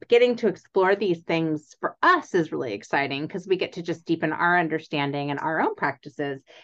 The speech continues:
And we hope that you will also enjoy getting to dive in. And of course, we'll still be our wacky and, um, often wandering selves. So don't worry, there'll still, there'll still be plenty of our banter if, if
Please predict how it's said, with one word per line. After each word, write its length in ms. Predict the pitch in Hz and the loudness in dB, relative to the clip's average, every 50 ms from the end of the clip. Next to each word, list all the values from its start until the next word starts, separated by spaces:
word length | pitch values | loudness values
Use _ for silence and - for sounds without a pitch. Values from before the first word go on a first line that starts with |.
| - | -6
And 240 | - 180 180 175 180 | -2 -2 0 0 2
we 100 | 185 196 | 0 0
hope 260 | 190 196 214 202 - | 2 0 -2 -4 -2
that 160 | - 147 - | -4 -4 -2
you 180 | 170 170 180 175 | 0 0 0 2
will 160 | 170 156 - | 0 0 -2
also 380 | - - 180 185 - - 147 135 | 0 -2 -2 -2 0 -2 -2 -2
enjoy 520 | 117 139 139 135 147 131 113 120 127 143 - | -2 -4 -4 -4 -4 -4 -4 -4 -4 -4 -4
getting 300 | - 151 143 131 120 135 | -2 -2 -2 -4 -6 -8
to 220 | 131 - - 147 143 | -8 -4 -2 -2 -2
dive 280 | 139 - 160 165 165 | 0 -2 -2 -2 -4
in. 200 | 170 80 - - | -6 -8 -8 -6
And 120 | 165 170 175 | -6 -4 -6
of 100 | 175 - | -6 -4
course, 240 | - 185 180 170 - | -4 -4 -4 -4 -4
we'll 80 | 190 | -8
still 240 | 170 - - 180 160 | -8 -6 -4 -4 -2
be 140 | 156 160 156 | -2 0 -2
our 180 | 147 143 160 | 0 0 0
wacky 540 | 160 160 139 143 - - 160 151 147 143 143 - - - - - _ _ | 0 0 -2 -4 -4 -4 -4 -2 -4 -4 -6 -10 -16 -20 -20 -20 _ _
and, 400 | - 175 156 151 147 143 147 - - - | -2 -2 0 0 0 -2 -4 -6 -8 -8
um, 400 | 156 147 143 139 131 135 131 131 - | -6 -4 -4 -4 -4 -6 -8 -8 -4
often 320 | - 160 156 - - 160 143 139 | -2 -2 -2 -2 -2 -4 -2 -2
wandering 460 | 147 147 147 143 151 135 117 131 143 | -2 -2 -2 -2 -2 -4 -4 -6 -8
selves. 580 | 139 - - 143 131 123 127 143 - - _ _ _ _ - - - - _ _ | -8 -4 -4 -4 -2 -4 -6 -8 -12 -16 _ _ _ _ -20 -20 -20 -20 _ _
So 420 | _ - 180 151 135 123 123 135 - | _ -2 0 0 0 -2 -4 -6 -2
don't 180 | - 170 156 156 | 0 2 2 2
worry, 320 | 160 151 131 131 139 139 131 | 2 2 0 0 -2 -4 -2
there'll 140 | - 156 | -2 -2
still, 260 | 151 - - 180 165 165 - - | -2 0 0 0 0 0 -2 -4
there'll 100 | - 175 165 | -2 -2 -2
still 180 | 170 - 185 180 | 0 2 4 4
be 140 | 185 190 185 | 4 4 2
plenty 340 | 185 - 190 180 175 180 | 2 0 2 2 4 4
of 100 | 170 160 160 | 4 4 4
our 120 | 156 151 | 2 2
banter 600 | 151 165 156 156 147 - - 151 139 131 - 131 - | 4 2 2 2 0 -2 -2 -2 -2 -2 -2 -4 -6
if, 120 | - 135 - _ _ - | -10 -10 -10 _ _ -10
if 100 | 160 135 | -10 -10